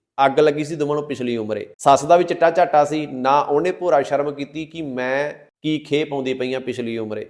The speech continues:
ਮੈਂ ਕੀ ਆਪਦੇ ਸਿਰ 'ਚ ਘੱਟਾ ਪਾਉਣ ਡਈ ਆਂ। ਜੇ ਖੇ ਖਾਣੀ ਆ ਤੇ ਕਿਤੇ ਪਾਸੇ ਖਾ ਲੈਂਦੀ, ਉੱਥੇ ਖੇ ਖਾਧੀ ਜਿੱਥੇ ਆਪਦੀ ਧੀ ਵਿਆਹੀ ਹੋਈ ਸੀ।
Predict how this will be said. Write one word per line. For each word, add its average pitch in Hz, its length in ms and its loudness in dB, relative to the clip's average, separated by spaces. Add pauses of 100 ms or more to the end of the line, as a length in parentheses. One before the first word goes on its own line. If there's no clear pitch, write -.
(160)
ਮੈਂ 135 120 0
ਕੀ 156 260 0
ਆਪਦੇ 147 180 0
ਸਿਰ 135 120 0
'ਚ - 160 -6
ਘੱਟਾ 123 220 0
ਪਾਉਣ 113 300 -6
ਡਈ 110 220 -10
ਆਂ। 107 80 -16 (440)
ਜੇ 151 180 2
ਖੇ 170 320 0
ਖਾਣੀ 151 300 0
ਆ 160 40 0
ਤੇ 165 80 -2
ਕਿਤੇ 160 200 -4
ਪਾਸੇ 135 440 -2
ਖਾ 135 180 -2
ਲੈਂਦੀ, 127 320 -4 (320)
ਉੱਥੇ 165 340 2
ਖੇ 175 180 0
ਖਾਧੀ 165 240 2
ਜਿੱਥੇ 151 280 0
ਆਪਦੀ 139 220 2
ਧੀ 143 160 -4
ਵਿਆਹੀ 110 280 -4
ਹੋਈ 113 180 -10
ਸੀ। - 180 -20